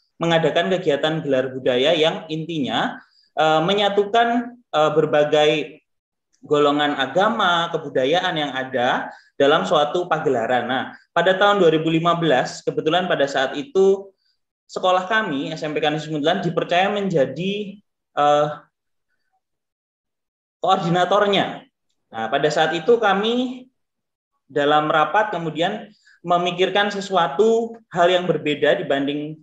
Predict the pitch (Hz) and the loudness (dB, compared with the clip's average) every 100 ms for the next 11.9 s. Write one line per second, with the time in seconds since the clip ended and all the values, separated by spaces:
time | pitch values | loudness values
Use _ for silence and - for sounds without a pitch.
0 | _ - 160 151 156 131 131 160 151 143 | _ -4 2 2 4 2 0 -2 0 0
1 | 123 127 147 180 143 143 139 147 147 147 | 0 2 0 2 0 0 0 -2 -4 -4
2 | - 214 196 185 175 180 208 - - _ | -4 -4 -2 -2 0 2 0 -2 -12 _
3 | _ _ - 175 147 156 160 160 - - | _ _ -2 -2 2 4 4 0 -8 -14
4 | _ 196 190 185 - - - _ _ _ | _ -2 -2 0 -4 -4 -16 _ _ _
5 | _ _ _ _ _ _ _ _ _ _ | _ _ _ _ _ _ _ _ _ _
6 | _ _ - 285 - 226 208 - 160 139 | _ _ -4 -2 -2 -2 -2 -2 -2 0
7 | 139 185 - - 165 160 165 165 160 147 | 4 2 0 -4 -6 0 0 0 -2 -2
8 | 139 156 - - _ - 123 170 156 131 | 0 -2 -4 -14 _ -16 -2 0 2 2
9 | 131 123 135 123 127 131 156 143 127 123 | 2 2 0 0 0 0 -2 -2 -4 -2
10 | 147 170 165 214 220 160 151 147 147 151 | 0 0 2 4 4 4 2 2 0 -4
11 | 113 - - 165 147 151 151 143 | -6 -6 -6 -2 0 2 0 0